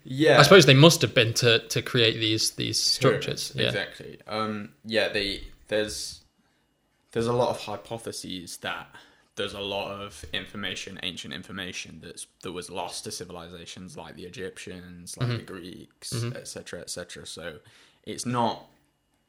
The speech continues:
Speaker 1: beyond the realm of possibility that they, they did have a, a strong enough understanding of how the world worked and our place in the universe to be able to calculate things like that.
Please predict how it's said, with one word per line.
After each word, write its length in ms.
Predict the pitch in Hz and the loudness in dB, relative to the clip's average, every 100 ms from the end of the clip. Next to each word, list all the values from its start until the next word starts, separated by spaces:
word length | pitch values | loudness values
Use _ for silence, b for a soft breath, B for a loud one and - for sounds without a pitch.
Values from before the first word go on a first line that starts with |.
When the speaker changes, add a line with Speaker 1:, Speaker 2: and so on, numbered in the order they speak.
| _ 110 | _ -10
Speaker 1:
beyond 400 | - 101 101 101 | 0 0 0 -4
the 60 | 92 | -8
realm 260 | 90 95 95 | -10 -12 -14
of 100 | - | -12
possibility 720 | 95 - 87 98 80 80 78 | -12 -12 -14 -14 -12 -14 -16
that 260 | 85 - _ _ _ - | -16 -18 _ _ _ -12
they, 400 | 90 87 87 - | -10 -10 -14 -16
they 120 | - 80 | -16 -14
did 280 | 87 90 | -10 -10
have 240 | - 92 98 | -6 -8 -8
a, 320 | 87 _ - | -16 _ -16
a 40 | |
strong 400 | 101 - 101 104 | -10 -8 -6 -8
enough 300 | 95 95 - 92 | -12 -12 -12 -14
understanding 600 | 90 - - 101 92 92 | -12 -12 -8 -6 -8 -12
of 80 | 87 | -12
how 240 | 95 92 | -8 -8
the 80 | 87 | -8
world 300 | 92 92 85 | -8 -6 -6
worked 300 | 87 - - | -12 -12 -16
and 80 | 92 | -16
our 100 | 85 | -16
place 320 | 95 92 - | -12 -12 -12
in 60 | 95 | -12
the 60 | |
universe 480 | 95 95 87 80 - | -12 -10 -12 -12 -14
to 80 | - | -12
be 120 | 95 | -8
able 140 | 92 101 | -6 -8
to 100 | - | -6
calculate 520 | 110 110 120 120 117 | -6 -4 -2 -4 -4
things 180 | 123 117 | -8 -4
like 180 | 123 | -4
that. 200 | 123 131 | -2 -4